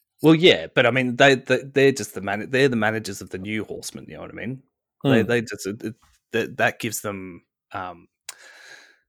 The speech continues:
Speaker 2: <laughs>
Speaker 1: you know, they're, they're a genuine Four Horsemen deal if those two are there.
Speaker 2: So they're like the Four Horsemen two, Kings of Mykonos. <laughs>
Speaker 1: Kings of Mykonos, exactly. See, you got it. You got it. <laughs> Uh,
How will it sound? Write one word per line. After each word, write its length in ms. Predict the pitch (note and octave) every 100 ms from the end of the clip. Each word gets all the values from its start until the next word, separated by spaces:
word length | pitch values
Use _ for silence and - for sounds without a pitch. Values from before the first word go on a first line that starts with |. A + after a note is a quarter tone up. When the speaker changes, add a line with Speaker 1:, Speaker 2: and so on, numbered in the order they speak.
| _
Speaker 2:
<laughs> 480 | - - - _ A3+
Speaker 1:
you 80 | B2+
know, 120 | G2+ F#2
they're, 260 | B2 C#3
they're 300 | C3+ C#3+ C#3+
a 40 | C3
genuine 540 | C3+ C#3 C#3+ B2 A2+
Four 300 | - A#2 A2
Horsemen 680 | G#2+ F#2 - G2+ F#2+ - A#2+ _ A#2+
deal 380 | A#2 A2 F#2+ F2
if 100 | -
those 240 | F#2 F2+
two 180 | - F2+
are 40 | D#2
there. 260 | - - _ _ _ _
Speaker 2:
So 200 | - A#2
they're 180 | G#2+ G#2+
like 280 | G#2+ G#2 -
the 100 | G#2+
Four 300 | - A2+ G2+
Horsemen 500 | G2 - G2+ F2 F#2 _ _ _ -
two, 340 | - F#2 E2 - -
Kings 260 | - F#2 F2+
of 80 | F2+
Mykonos. 640 | F#2 - G2 - - -
<laughs> 20 |
Speaker 1:
Kings 240 | E3+ F3+ G3+
of 120 | F#3+
Mykonos, 440 | G#3+ G#3+ G3+ D#3+
exactly. 460 | F#3+ G3 A3+ A3+ B2+
See, 340 | - F3+ D4+
you 160 | D4 F4
got 220 | A#2+ A#2
it. 220 | A3 C#4 _ -
You 140 | B3
got 200 | - C3
it. 160 | G3 - - - - - - A#3 - G#3+ -
<laughs> 0 | - - - - -
Uh, 400 | B2+ B2+ B2+